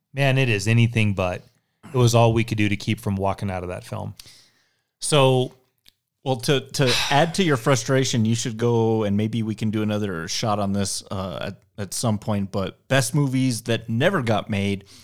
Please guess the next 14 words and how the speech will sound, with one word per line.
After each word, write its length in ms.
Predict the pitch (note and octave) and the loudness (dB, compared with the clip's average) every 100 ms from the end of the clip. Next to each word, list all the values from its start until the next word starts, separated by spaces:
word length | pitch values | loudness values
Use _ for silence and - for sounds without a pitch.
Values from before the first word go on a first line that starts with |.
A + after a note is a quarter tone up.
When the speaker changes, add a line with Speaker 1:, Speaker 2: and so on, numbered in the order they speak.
| - G2+ | -20 -16
Speaker 1:
Mm-hmm. 160 | A2 | -12
Speaker 2:
He 160 | A#2 C#3 | -2 2
was 140 | C3+ A#2 | 2 0
attached 560 | - A#2+ A#2 - - | -2 -2 -2 -6 -14
for 260 | - A#2+ A2+ | -2 0 0
forever 840 | - A#2+ A#2 - D3+ D#3 C#3+ G#2+ A2 | -2 -2 -2 -4 -2 -2 0 -4 0
to 160 | B2 | 0
an 120 | A2 - | 0 0
H 300 | A#2+ B2 - | -4 -4 -4
P 180 | C#3 A2 | -2 -2
Lovecraft, 800 | G2 A#2 A#2 - G#2 G2 - - | -2 -6 -6 -6 -4 -6 -12 -8
uh, 420 | G#2+ G2 F#2 C2+ - _ _ _ _ | -4 -4 -6 -10 -14 _ _ _ _
uh, 200 | G2+ F#2 - _ _ _ _ _ _ _ _ _ - | -8 -8 -8 _ _ _ _ _ _ _ _ _ -4
novella, 800 | A2 G#2+ G2+ G#2 G#2 G2 F#2+ | 0 0 0 0 0 0 -2